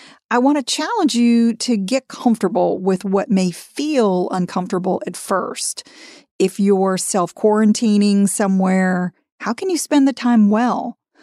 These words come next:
Could you emerge in a couple weeks having listened to a back catalog of podcast episodes, or having read a stack of books that are sitting around,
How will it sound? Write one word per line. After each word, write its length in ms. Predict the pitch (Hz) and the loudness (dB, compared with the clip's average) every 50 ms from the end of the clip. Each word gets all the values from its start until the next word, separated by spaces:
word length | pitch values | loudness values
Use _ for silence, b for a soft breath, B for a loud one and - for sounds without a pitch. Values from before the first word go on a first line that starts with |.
| b b b - | b b b -8
Could 280 | - - 233 202 196 | -2 -2 0 0 2
you 140 | 220 240 226 | 0 0 0
emerge 760 | - 214 202 196 190 190 180 180 190 202 233 226 - - - | 2 2 4 4 4 2 2 2 2 2 0 0 0 -4 -4
in 180 | - 208 202 | -2 0 0
a 60 | 202 202 | 0 0
couple 320 | - 226 214 - 220 202 | 0 -2 0 0 2 2
weeks 340 | 196 190 220 269 277 - - | 2 2 0 0 -4 -6 -4
having 440 | - 226 208 196 190 196 196 190 196 | -2 -2 0 2 2 2 2 2 2
listened 500 | 240 196 190 202 202 - - 214 196 - | 0 0 2 0 0 0 0 -2 -2 -2
to 340 | - - 208 202 202 202 - | -2 -2 0 0 0 0 0
a 80 | - | -2
back 360 | 196 175 160 208 196 208 - 226 | -2 0 0 0 0 -2 -6 -6
catalog 580 | - 269 233 214 214 220 220 226 226 226 214 | -2 -2 -2 0 0 0 0 0 0 0 0
of 100 | 240 214 | -2 -4
podcast 540 | - 269 277 381 - - 277 185 190 - - | -2 -4 -4 -4 -2 -2 -2 -2 -2 -2 -4
episodes, 640 | 196 190 - 185 - - - 131 143 120 117 - - | -4 -2 -2 -4 -4 -2 -2 -2 -2 -2 -2 -2 -2
or 260 | - 202 202 196 185 b b b b | 0 0 0 0 -2 b b b b
having 320 | - - 196 190 220 202 | -6 -4 0 0 2 2
read 260 | 190 175 196 196 202 208 | 2 2 2 2 4 2
a 60 | 214 | 0
stack 400 | 196 - - 220 202 208 - - | -2 -2 -2 -2 -2 -2 -4 -4
of 180 | 190 175 180 | -4 -4 -2
books 320 | - 208 214 226 - - - | 0 0 0 0 -2 -4 -2
that 100 | 208 185 | -2 0
are 80 | 180 | 0
sitting 320 | 175 - - - 185 185 175 | -2 -2 -2 -2 -2 -2 -2
around, 520 | 180 180 190 - 269 - - - 233 233 | -2 -2 -2 -2 -2 -4 -2 -2 -4 -4